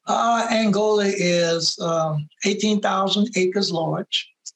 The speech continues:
Uh, it's the largest land-based prison in America. Uh, the population at the time we was doing the film, at the time I was there, the population went from five thousand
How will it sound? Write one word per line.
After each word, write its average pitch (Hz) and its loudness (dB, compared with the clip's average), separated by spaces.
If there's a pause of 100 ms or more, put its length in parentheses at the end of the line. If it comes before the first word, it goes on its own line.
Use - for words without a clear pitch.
(280)
Uh, 160 0
it's 151 -4
the 151 -4
largest 165 0
land-based 160 0
prison 170 -2
in 170 0
America. 165 -4 (640)
Uh, 160 0
the 147 -2
population 175 0
at 156 0
the 156 -4
time 165 0
we 165 2
was 156 0
doing 156 2
the 147 -6
film, 170 0
at 147 -2
the 156 -6
time 160 0
I 151 2
was 143 0
there, 156 0
the 156 -6
population 156 -2
went 151 0
from 151 -2
five 156 0
thousand 151 0